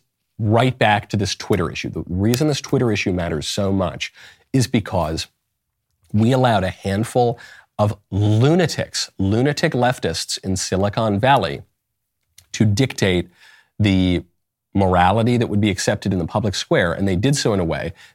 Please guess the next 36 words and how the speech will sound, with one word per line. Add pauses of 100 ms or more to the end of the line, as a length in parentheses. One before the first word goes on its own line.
that
was
in
contravention
of
morality.
They
did
so
in
a
way (180)
that
elevated
falsehood
over
truth, (260)
that
elevated (100)
evil
over
good, (300)
and
that
elevated
ugliness
over
beauty.
That's
the
problem.
So
this
guy, (240)
Yoel
Roth,